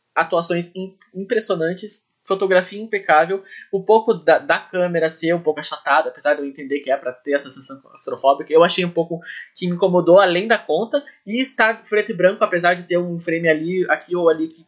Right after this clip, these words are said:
que favoreceu, eu acho que acaba perdendo um pouco, porque durante o filme acaba ficando cansativo, porque aquilo que eu falei, durante a primeira meia hora do filme, a parte mais emocionante é o tapa na cara do William Dafoe com o do Robert Pattinson.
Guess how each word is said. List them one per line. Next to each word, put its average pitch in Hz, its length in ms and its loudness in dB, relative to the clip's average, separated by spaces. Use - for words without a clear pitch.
que 180 120 -8
favoreceu, 170 640 2
eu 170 180 4
acho 170 220 2
que 185 60 -6
acaba 175 260 -2
perdendo 175 420 -4
um 190 40 -14
pouco, 160 280 -10
porque 151 300 -4
durante 156 320 0
o 170 40 -6
filme 156 200 -4
acaba 165 260 2
ficando 160 280 -2
cansativo, 165 520 -4
porque 190 160 -8
aquilo 190 200 2
que 208 60 -4
eu 196 40 -8
falei, 196 260 2
durante 170 240 -4
a 190 40 -4
primeira 196 440 -4
meia 208 240 4
hora 180 140 6
do 190 100 -6
filme, 220 220 -6
a - 40 -20
parte 196 200 4
mais 196 160 2
emocionante 202 500 -4
é 208 40 4
o 196 40 -4
tapa 202 260 -2
na 196 100 -2
cara 185 220 0
do 180 140 -6
William 180 160 0
Dafoe 175 480 -4
com 180 160 -6
o - 40 -10
do 175 240 -2
Robert 170 280 0
Pattinson. 147 280 2